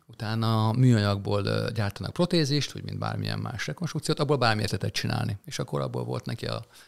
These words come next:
jeli szekrényébe pár darab, és azt mindig reggel fölrakta smink, és nem nagyon látszódott.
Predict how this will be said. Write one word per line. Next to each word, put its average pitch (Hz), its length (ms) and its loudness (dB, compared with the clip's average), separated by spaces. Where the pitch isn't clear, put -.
jeli 123 200 -2
szekrényébe 113 480 0
pár 110 240 -2
darab, 165 240 -4
és 135 120 -6
azt - 140 -6
mindig 117 180 -8
reggel - 280 -10
fölrakta 65 440 -4
smink, 73 340 -6
és - 140 -8
nem 71 140 -4
nagyon 62 140 -4
látszódott. - 580 -4